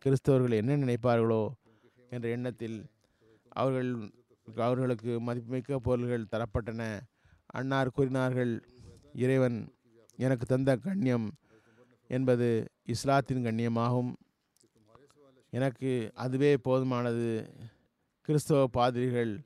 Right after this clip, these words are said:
தாமே வந்து நகரத்தின் சாவியை ஹதரத் உமர் ரலியல்லாஹு அன்ஹு அவர்களிடம் தந்தார்கள். முதலில் அன்னார் மஸ்ஜித் அக்ஸாவுக்கு சென்றார்கள்.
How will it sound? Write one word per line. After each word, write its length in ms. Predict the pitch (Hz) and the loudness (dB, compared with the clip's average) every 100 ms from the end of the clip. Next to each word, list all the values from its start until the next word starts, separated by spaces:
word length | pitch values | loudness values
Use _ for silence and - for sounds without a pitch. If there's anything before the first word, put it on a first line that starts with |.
| _ _ _ _ | _ _ _ _
தாமே 380 | - 127 135 143 | -2 0 2 2
வந்து 480 | 135 123 113 117 107 - | 2 0 0 -2 -2 -8
நகரத்தின் 580 | 113 123 135 135 131 117 - | -6 -2 -2 -2 -4 -6 -4
சாவியை 560 | 117 117 120 117 113 107 120 | -2 0 0 -2 -2 -6 -6
ஹதரத் 380 | 120 113 - | -4 -4 -6
உமர் 380 | 117 104 120 127 | -6 -4 -2 -2
ரலியல்லாஹு 440 | 117 110 113 110 113 | -2 -2 -4 -4 -4
அன்ஹு 60 | |
அவர்களிடம் 380 | 117 107 107 107 110 | -4 -4 -4 -6 -6
தந்தார்கள். 560 | 104 113 107 107 101 - _ _ _ _ - _ _ | -4 -2 -2 -4 -6 -10 _ _ _ _ -20 _ _
முதலில் 480 | - 123 127 127 127 | -6 -2 0 0 0
அன்னார் 380 | 120 120 120 120 | -2 0 0 -2
மஸ்ஜித் 260 | 117 - | -4 -4
அக்ஸாவுக்கு 540 | 123 113 - 131 127 120 | -4 -4 -2 2 2 0
சென்றார்கள். 720 | 113 123 117 117 117 113 107 | -4 -4 0 0 -2 -4 -6